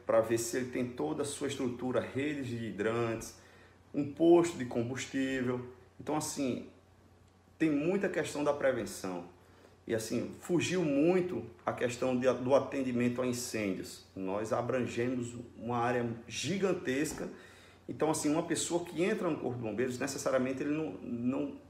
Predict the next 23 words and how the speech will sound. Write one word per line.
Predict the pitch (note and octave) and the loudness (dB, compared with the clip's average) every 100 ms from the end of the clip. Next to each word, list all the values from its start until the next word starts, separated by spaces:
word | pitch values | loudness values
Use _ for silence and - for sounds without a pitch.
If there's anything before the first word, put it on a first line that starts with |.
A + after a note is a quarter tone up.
| - - - - - - - | -20 -20 -20 -20 -20 -20 -4
não | B2 B2+ D3+ | 2 2 2
tem | - E3+ | -2 -4
que | F3 D#3 | -4 -6
ser | - C3+ | -4 -4
só | A#2+ - B2+ A2+ F2 - - - - | -4 0 2 2 0 -10 -20 -20 -10
combate | - C#3 B2 A#2+ B2+ B2 | 0 2 6 6 4 0
a | |
incêndio. | G#2+ - F2+ E2 E2+ | -4 -6 -6 -6 -6
Ele | - G#2+ | -8 -6
tem | C3 | -4
uma | C3+ C3 | 0 0
área, | C3+ C3+ | 0 0
uma, | C3+ B2 G#2 - - | 2 0 -2 -10 -10
uma | A2 B2 | 0 2
área, | B2+ D#3+ D#3 - G2 | 4 2 -2 -8 -8
uma, | - B2+ B2 | -2 0 0
uma | B2 C3 B2 | 0 0 0
vasta | G2+ B2 E3 E3 - | 2 2 2 0 2
área | A#2 G#2+ C3+ C#3+ C#3 - | 4 6 4 0 -6 -6
onde | A#2+ A#2+ | -4 -2
ele | C3+ | -4
pode | C3 A#2 B2 | 0 0 0
atuar. | B2 D#3 G#2 G2 | -2 0 0 -2